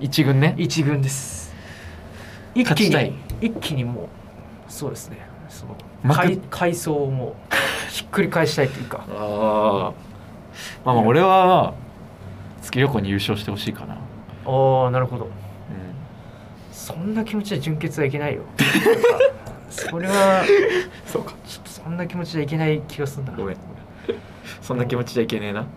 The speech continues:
Speaker 2: うん。
Speaker 1: うん。
Speaker 2: もう、超えてやろうって思うしかないと思いますね、やっ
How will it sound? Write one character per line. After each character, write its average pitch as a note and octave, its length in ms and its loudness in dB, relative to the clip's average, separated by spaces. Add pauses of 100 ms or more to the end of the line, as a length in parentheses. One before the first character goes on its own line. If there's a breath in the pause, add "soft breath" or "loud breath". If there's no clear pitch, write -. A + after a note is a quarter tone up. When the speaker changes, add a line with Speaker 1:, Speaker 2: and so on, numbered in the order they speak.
Speaker 2:
う C#3 40 -6
ん。 - 20 -2
Speaker 1:
う G#2+ 1000 -8
ん。 D3+ 40 -2
Speaker 2:
も C3+ 320 -2 (920)
う、 - 100 -4
超 G3 120 2
え G3+ 80 2
て G3+ 120 -2
や F#3+ 80 2
ろ F#3+ 120 -2
う - 20 -4
っ - 20 -4
て A#2+ 120 -10
思 C3+ 160 -4
う - 20 -2
し - 500 -12
か - 100 -10
な A2+ 140 -10
い A#2+ 40 -8 (200)
と - 80 -14
思 - 100 -18
い - 40 -20
ま - 80 -14
す - 140 -8
ね、 - 160 -10
や - 40 -12
っ - 40 -16